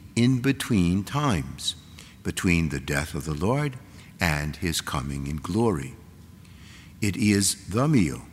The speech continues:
that even now anticipates the perfect meal of fellowship with God. This passage is about the crowd's continuing and contradictory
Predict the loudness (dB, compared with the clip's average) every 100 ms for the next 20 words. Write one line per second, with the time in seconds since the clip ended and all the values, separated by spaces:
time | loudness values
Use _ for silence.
0 | -20 -20 -20 -10 -4 2 2 2 2 2
1 | 2 2 2 0 2 2 2 0 -2 -2
2 | -2 -6 -4 -6 -4 -2 -2 -2 -4 -6
3 | -6 -2 -2 -4 -8 -12 -20 -20 -16 -6
4 | -6 -4 -2 0 -2 -4 -6 -8 -12 -20
5 | -20 -20 -12 -6 -6 -4 -4 -4 -6 -14
6 | -20 -20 -20 -20 -20 -20 -20 -20 -20 -20
7 | -20 -20 -20 -6 0 0 2 2 2 2
8 | 2 2 0 0 -2 -2 -6 -6 -2 0
9 | 0 -2 -4 -4 -4 -2 0 0 2 2
10 | 0 -2 -4 -4 2 4 2 0 -4 0
11 | -2 -4 -6 -2 -2 -4